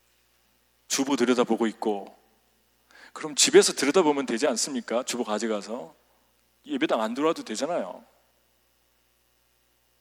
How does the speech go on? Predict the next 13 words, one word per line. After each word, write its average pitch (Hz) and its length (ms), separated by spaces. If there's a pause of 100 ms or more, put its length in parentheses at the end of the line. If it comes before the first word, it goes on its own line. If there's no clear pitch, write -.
(680)
그런 180 200
거 208 60
다른 175 280
데에서 165 260
얼마든지 143 400
할 151 100
수 151 120
있는 139 180
거 120 80
아니에요? 113 500 (1700)
주보가 170 360
좋아서 151 340
들여다봅니까? 123 960